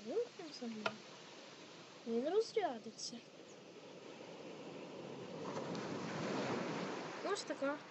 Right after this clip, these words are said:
штука з цим повторювачем руху. А хто такий імпульсний таймер? Імпульсний таймер робить імпульс редстоун сигналу кожен налаштований час.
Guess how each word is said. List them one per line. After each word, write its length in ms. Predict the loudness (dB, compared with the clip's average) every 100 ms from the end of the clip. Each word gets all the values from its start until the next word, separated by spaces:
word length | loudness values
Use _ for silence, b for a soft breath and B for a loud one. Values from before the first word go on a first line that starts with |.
| -6
штука 320 | -2 0 0
з 40 | -4 -2
цим 140 | 0 0 0 -4 -6 -6
повторювачем 640 | -4 -2 6 6 6 0 6
руху. 260 | 6 6 0 -2 -8 -10 -16 -20 -20 -20 -20 -20 -20 2
А 140 | 8
хто 260 | 8 6 4
такий 300 | 4 6 4
імпульсний 600 | 4 -2 4 4 6 0 0 -2
таймер? 440 | -4 -4 -4 -8 -14 -18 -18 -6 -6 -6 -18 -18 -18 -4 -2 -2 -4 -8 -18 -4 -2 -2 -4 -14 -14 -8 -6 -6 -6 -6 -6 8 10
Імпульсний 500 | 10 8 6 6 4
таймер 500 | 4 2 4 4 6
робить 460 | 8 8 8 4 6
імпульс 460 | 6 6 4 4 4
редстоун 540 | 2 0 2 4 2
сигналу 680 | 0 0 2 2 6 6 6 2
кожен 440 | 0 0 0 0 2
налаштований 680 | 0 0 -2 -2 -2 -4
час. 360 | -6 -10 -12